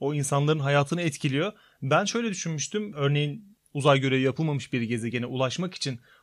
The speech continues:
ortalama beş yıl hazırlık yapılacak. Fakat, e, o hazırlıkta ufak bir formülasyon hatası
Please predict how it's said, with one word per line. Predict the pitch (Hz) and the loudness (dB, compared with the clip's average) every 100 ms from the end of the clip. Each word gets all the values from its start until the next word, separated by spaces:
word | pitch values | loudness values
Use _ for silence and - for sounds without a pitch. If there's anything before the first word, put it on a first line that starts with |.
| - | -2
ortalama | 151 147 160 156 151 | -2 2 0 2 2
beş | 165 190 | 2 2
yıl | 214 | 2
hazırlık | 175 160 170 156 | 2 2 0 -2
yapılacak. | 156 156 147 190 - _ - _ _ | -4 -2 -2 -4 -8 _ -20 _ _
Fakat, | 151 147 143 - | 2 2 0 -6
e, | 123 127 | -6 -4
o | 165 | 0
hazırlıkta | 202 190 190 180 - 156 | 0 2 -2 -2 -2 -2
ufak | 151 214 214 180 | 0 0 2 2
bir | 151 | 2
formülasyon | 139 - 151 143 139 131 143 | 0 0 2 4 2 2 -2
hatası | 131 139 131 - 214 | 0 2 2 0 -6